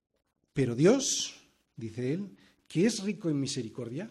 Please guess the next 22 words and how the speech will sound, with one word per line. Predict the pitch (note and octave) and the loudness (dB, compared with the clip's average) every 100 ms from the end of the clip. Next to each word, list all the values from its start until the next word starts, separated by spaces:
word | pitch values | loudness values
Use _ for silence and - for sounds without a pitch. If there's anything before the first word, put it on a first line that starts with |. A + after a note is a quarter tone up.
| - | -8
y | D3 | -6
esto | C#3 C#3+ | -4 -4
ya | D3+ | -2
serían | C#3+ C#3+ D3+ | 0 2 0
los | C3+ | 0
versículos | C3 - D3 B2+ | -4 -6 -4 -6
del | G#2 G#2 | -6 -6
cinco | C3 C3 B2 G2+ G2 _ _ G#2 | -4 -4 -4 -10 -12 _ _ -14
al | G2+ | -6
nueve | A#2+ B2 A2 | -4 -2 -4
del | G2+ | -6
Salmo | B2 B2 B2 | -8 -8 -8
treinta | A#2 G#2+ B2 - A#2+ A#2 | -12 -14 -16 -10 -8 -6
y | A2+ | -6
seis, | D3 - | -6 -2
"pero | C#3+ C#3 | 0 2
Dios, | G#3 G3+ | 2 2
que | F#3 | 0
es | D#3+ | -2
rico | E3+ E3+ | 0 0
en | |
misericordia, | D3 D3 C#3 C#3 D#3+ D#3 | 0 0 -4 -2 -2 -2